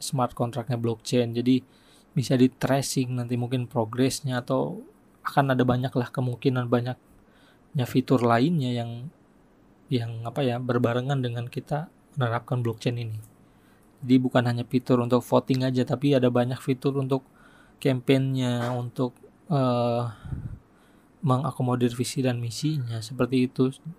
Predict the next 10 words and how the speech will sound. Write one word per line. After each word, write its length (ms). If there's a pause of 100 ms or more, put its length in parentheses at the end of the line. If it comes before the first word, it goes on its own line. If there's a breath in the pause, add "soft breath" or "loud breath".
(180)
dengan 320
sistem 320
blockchain 320
yang 240 (400 loud breath)
kita 240
tahu 160
sangat 480 (240)
re-, 320
reliable, 640
sangat 480